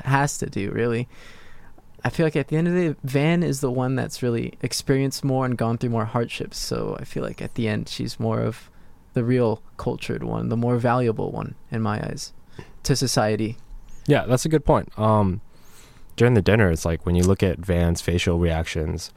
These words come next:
Speaker 2: it's like her f-, own friend is trying to make her feel bad for having a kid, right?
Speaker 1: Exactly.
Speaker 2: And then we look at, uh, people our age right now who, uh, got kids early on, and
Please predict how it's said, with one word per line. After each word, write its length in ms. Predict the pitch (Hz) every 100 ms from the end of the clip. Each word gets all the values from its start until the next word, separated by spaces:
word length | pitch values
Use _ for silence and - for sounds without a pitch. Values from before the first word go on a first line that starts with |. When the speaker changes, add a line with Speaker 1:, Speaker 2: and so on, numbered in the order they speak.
| - -
Speaker 2:
it's 160 | - -
like 280 | - - - - - - -
her 160 | 107
f-, 200 | 95 - -
own 260 | 98 107 110
friend 420 | - 90 95 120
is 200 | 95 92
trying 300 | 104 95 98
to 420 | - 90 85 82 - - -
make 180 | 95 95
her 100 | 95
feel 220 | - 87
bad 280 | 80 78 82
for 120 | - 85
having 260 | 87 82
a 40 | 76
kid, 440 | - 85 76 - - -
right? 260 | 82 78 78 - - -
Speaker 1:
Exactly. 640 | 127 - - 76 - - -
Speaker 2:
And 140 | 90 90
then 440 | 87 87 87 - - -
we 120 | 90 90
look 200 | 98 -
at, 220 | - - -
uh, 200 | - 85
people 300 | 82 95 82
our 220 | 80 90 98
age 220 | 78 76
right 160 | 71
now 200 | 78 78 80
who, 300 | 87 80 -
uh, 240 | 82 80
got 280 | 78 82 78
kids 280 | - 90 -
early 300 | 87 85 85
on, 320 | 95 90 80 -
and 400 | 82 80 78